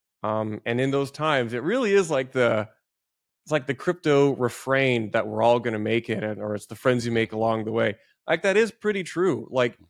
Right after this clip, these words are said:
the, those, those Bitcoin meetups in Oklahoma that we run, like, those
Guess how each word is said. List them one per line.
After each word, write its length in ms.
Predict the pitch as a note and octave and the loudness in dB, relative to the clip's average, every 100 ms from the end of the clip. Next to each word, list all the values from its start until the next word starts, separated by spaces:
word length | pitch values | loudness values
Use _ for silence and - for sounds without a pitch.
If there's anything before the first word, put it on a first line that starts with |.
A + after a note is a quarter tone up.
| _ _ | _ _
the, 500 | B2+ C#3+ D3 C#3 C3 A#2+ | -2 2 4 4 2 2
those, 440 | C3+ D#3 D#3+ C#3 _ _ - | 2 4 2 -4 _ _ 0
those 220 | D#3+ C#3+ | 0 0
Bitcoin 520 | A#2+ E3 E3 F3+ B2+ | 0 0 2 0 2
meetups 380 | B2+ D3+ D#3 - D3 | 2 2 0 -4 0
in 140 | C3 | 2
Oklahoma 560 | C3+ C#3+ B2+ B2+ C#3+ D3 | 2 0 0 0 0 0
that 220 | C#3 B2 | 0 2
we 120 | C#3 | 0
run, 380 | C3+ C#3+ D3+ D#3 _ _ _ _ _ _ - | 0 2 0 -4 _ _ _ _ _ _ -2
like, 280 | C3+ B2 - - | 0 0 -6 -6
those 520 | C3+ C#3 D#3 D#3 | 0 2 2 -2